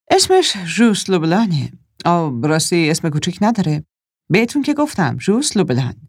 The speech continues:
لوبلان اسم فامیلشه و ژوس اسم کوچیکشه. آقای پینیون، اسم کوچیک شما فرانسواست، درسته؟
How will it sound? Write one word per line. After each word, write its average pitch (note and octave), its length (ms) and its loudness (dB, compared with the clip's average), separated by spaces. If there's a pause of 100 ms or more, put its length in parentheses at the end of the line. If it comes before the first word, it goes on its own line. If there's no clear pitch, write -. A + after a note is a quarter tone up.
(160)
لوبلان D#3 320 2
اسم D#3+ 180 -4
فامیلشه D#3 500 -2
و C4+ 80 0
ژوس A#3+ 280 0
اسم G#3+ 200 0
کوچیکشه. G#3 640 -2 (460)
آقای D4 420 4
پینیون، D#3+ 320 2
اسم F3 220 -2
کوچیک A3+ 360 0
شما D3+ 260 0
فرانسواست، D#3+ 720 -2
درسته؟ F#3+ 440 0